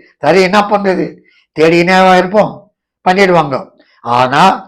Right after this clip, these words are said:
முக்கியமா இதை பார்த்துருங்க. லக்னத்துல ரெண்டுல, நாலுல, ஏழுல, பத்துல ராகு பையன் ஜாதகத்தில் இருந்தால், அவன் பின்னால கொஞ்சம் பிரச்சனை பண்ணத்தான் செய்வான்.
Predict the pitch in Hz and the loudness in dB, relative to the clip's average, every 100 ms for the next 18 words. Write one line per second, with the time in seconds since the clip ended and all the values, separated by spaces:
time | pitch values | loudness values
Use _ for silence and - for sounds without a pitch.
0 | _ _ _ - 165 - 247 285 269 175 | _ _ _ -8 -8 0 0 2 2 2
1 | 180 175 156 131 120 - _ _ _ _ | 0 0 -2 -4 -8 -10 _ _ _ _
2 | _ 117 127 135 190 196 202 175 139 - | _ -6 -4 -2 0 0 2 2 0 -4
3 | - _ _ _ _ _ _ _ 120 143 | -20 _ _ _ _ _ _ _ -10 -8
4 | 170 196 185 156 104 - _ _ _ _ | -2 2 4 2 0 -12 _ _ _ _
5 | 127 139 190 196 185 175 147 - - _ | -4 0 2 4 4 2 0 -4 -18 _
6 | _ _ 120 151 196 190 185 175 135 - | _ _ -2 2 4 4 4 2 0 -6
7 | _ _ _ - 202 - 175 143 - _ | _ _ _ -6 -4 0 0 0 -2 _
8 | _ _ _ _ _ - 127 156 185 190 | _ _ _ _ _ -8 0 2 4 2
9 | 170 156 175 180 165 165 175 165 165 151 | 0 -2 -4 -4 0 0 0 -6 -10 -12
10 | _ _ _ 131 147 165 165 - - 165 | _ _ _ -8 -4 -4 -4 -4 -4 -6
11 | - _ _ _ _ _ _ _ _ - | -14 _ _ _ _ _ _ _ _ -6
12 | 143 175 226 240 - _ _ 143 143 180 | -2 0 0 -4 -14 _ _ -10 -2 2
13 | 180 170 165 165 139 113 - _ - 151 | 2 0 -2 0 0 -4 -14 _ -8 -6
14 | 156 170 165 165 160 147 160 165 165 139 | -4 -4 -4 -4 -4 -4 -2 -2 -4 -6
15 | 151 160 151 | 0 2 0